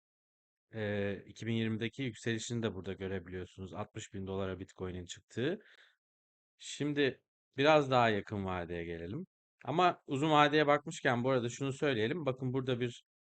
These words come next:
e, dip oluşmuş ve bir yükseliş başlamış. O yükseliş yeterli güce ulaşamamış gibi gözüküyor.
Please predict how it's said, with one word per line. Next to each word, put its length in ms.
e, 380
dip 240
oluşmuş 840
ve 140
bir 120
yükseliş 600
başlamış. 720
O 160
yükseliş 480
yeterli 540
güce 240
ulaşamamış 680
gibi 180
gözüküyor. 680